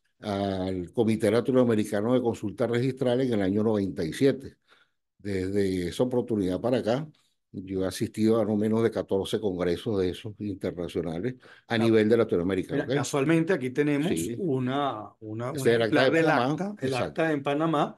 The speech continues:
Speaker 1: Sí.
Speaker 2: en la cual en esos foros, bueno, las partes que, que exponen y intercambian ideas para lograr, digamos, manera de promover
Speaker 1: Sí, y
Speaker 2: un tra-, un registro transparente,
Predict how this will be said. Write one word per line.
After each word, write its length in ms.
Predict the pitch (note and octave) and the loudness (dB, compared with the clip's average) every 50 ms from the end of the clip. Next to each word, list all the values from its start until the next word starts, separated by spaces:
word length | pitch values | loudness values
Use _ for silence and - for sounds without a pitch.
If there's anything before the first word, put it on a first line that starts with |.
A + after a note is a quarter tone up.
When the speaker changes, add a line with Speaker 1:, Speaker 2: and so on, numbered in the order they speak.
| _ - | _ -14
Speaker 1:
Sí. 340 | - - F#2+ F2 E2 D2+ D2+ | -8 -4 -4 -4 -2 -2 0
Speaker 2:
en 120 | D#3 C#3+ | 2 2
la 160 | C#3 C3 C#3 C#3 | 2 2 0 0
cual 420 | - B2+ B2 A#2+ C3 D3 E3+ E3+ - | 0 0 2 4 4 4 4 2 0
en 120 | C#3 B2+ B2+ | -4 -4 -4
esos 240 | B2 - D#3+ C3+ - | -6 -6 -6 -4 2
foros, 360 | - D3 C3+ C3+ D3+ E3 E3 | 4 6 6 6 6 4 4
bueno, 320 | E3 D3 G#3 G3+ C3 - - - F2 E2 | 2 0 0 0 -2 -4 -10 -16 -18 -14
las 240 | F#2+ G2+ - - - | -10 -10 -10 -12 -8
partes 480 | _ - D#3 C3+ A#2+ - - D3+ D3 C#3+ | _ 2 2 2 2 0 0 -2 -2 0
que, 360 | - D3 C3+ B2+ A2+ A2 G#2+ | 2 4 4 4 2 0 -6
que 240 | - A#2+ A2+ G#2 G#2 | -8 -8 -6 -6 -6
exponen 720 | G2+ - - - - D3+ D3 E3 F#3 F3+ D#3 C3 A#2+ A#2 | -6 -6 -6 -2 4 6 6 6 6 4 4 2 0 -2
y 120 | A2+ A2 | -2 -4
intercambian 640 | A2 A2 G#2+ A#2+ A#2+ G#2 - A#2+ A#2 B2 C#3+ D3+ D3+ | -4 -4 -2 -4 -4 -2 -2 -2 2 2 2 4 4
ideas 460 | C#3+ C3+ B2+ B2+ C#3+ C#3 - - - _ _ _ _ _ _ _ _ _ _ _ - | 4 4 4 4 4 2 0 -6 -12 _ _ _ _ _ _ _ _ _ _ _ 0
para 440 | - D#3+ C#3+ C3 B2+ C3 C3 B2+ A#2+ A#2 | 2 2 4 4 2 0 0 -2 -4 -4
lograr, 640 | A#2 B2+ C#3 C3 A#2+ C3 C3 B2+ C3 D3+ F3 G3 F#3 | 0 2 4 4 4 4 2 4 4 4 4 2 0
digamos, 360 | D#3+ D#3+ C3 C#3+ D3+ E3+ D#3+ C#3+ | 0 -2 -2 -2 0 0 -2 0
manera 500 | C#3 C3+ C3 C3+ C#3 C3+ C3 C3+ F3+ G3 | 0 0 0 0 0 0 0 0 2 2
de 100 | F3+ D#3 | 2 0
promover 720 | - C#3+ C3 B2 A#2+ A#2 A#2+ C#3+ G3 G#3 E3 F#2+ F2+ - - - | 0 -2 -2 -2 -2 0 2 2 4 2 2 -2 -6 -14 -14 -8
Speaker 1:
Sí, 420 | - G#2+ G2 B2 C#3 B2+ G#2+ - | -4 -2 -2 0 0 -2 -4 -4
y 180 | - G#2 B2+ B2 | -4 -4 -2 0
Speaker 2:
un 180 | C#3+ C#3+ C#3+ C3 | 0 0 -2 -2
tra-, 220 | - D#3 E3 - | -2 -2 -2 -4
un 80 | E3 C#3 | -4 -4
registro 320 | C#3+ C3+ D3+ C#3+ D3 D#3+ | -2 -2 -2 0 0 0
transparente, 840 | C#3+ D3 C#3 A#2+ - C3+ A2 A#2+ D#3 F3 E3+ D#3 D#3+ F3 E3+ E3+ E3+ | 0 0 -4 -4 -6 -4 0 2 4 4 4 4 2 0 0 0 -2